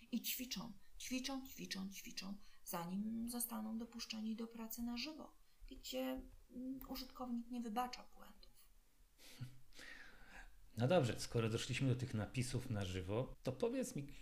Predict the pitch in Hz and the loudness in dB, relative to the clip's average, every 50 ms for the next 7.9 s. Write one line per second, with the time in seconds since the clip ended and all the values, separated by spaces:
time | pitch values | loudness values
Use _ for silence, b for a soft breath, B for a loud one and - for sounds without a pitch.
0 | - - - - - - - - - - - 143 120 104 110 - - - 113 110 | -10 -6 -6 -6 -4 -2 2 2 4 6 8 8 8 8 6 4 2 0 2 2
1 | 104 - 107 - - - - 107 98 - - 117 - - 123 123 120 110 107 95 | 2 2 0 -6 -4 -2 0 0 0 0 0 -2 0 0 0 2 4 4 4 4
2 | 95 101 98 92 113 110 110 107 107 - - - - 110 107 104 107 95 82 90 | 4 0 2 4 4 4 4 2 0 -4 -6 -2 0 2 4 6 4 4 4 0
3 | 90 - - B B B B B B B B B B B B B B - 104 104 | -4 -4 -6 B B B B B B B B B B B B B B -4 -2 0
4 | 98 98 98 101 107 110 107 110 117 - - - - - - 120 - - - - | 0 0 0 0 0 0 -2 -4 -6 -6 -8 -8 -8 -8 -8 -12 -14 -16 -18 -16
5 | - - 139 175 208 233 294 277 226 - 214 233 240 208 175 - 175 151 - - | -10 0 2 4 4 4 6 6 4 6 8 8 8 8 6 4 2 0 0 2
6 | - 165 165 165 160 135 123 131 127 - - - 127 117 113 131 127 110 104 95 | 0 2 6 6 6 8 6 4 2 2 0 4 6 8 10 10 10 10 10 8
7 | 82 - - 95 - - - 95 85 80 78 82 78 80 80 80 78 76 | 4 2 -2 -4 -4 -2 -2 -2 -2 -2 -2 -4 -6 -6 -8 -8 -8 -8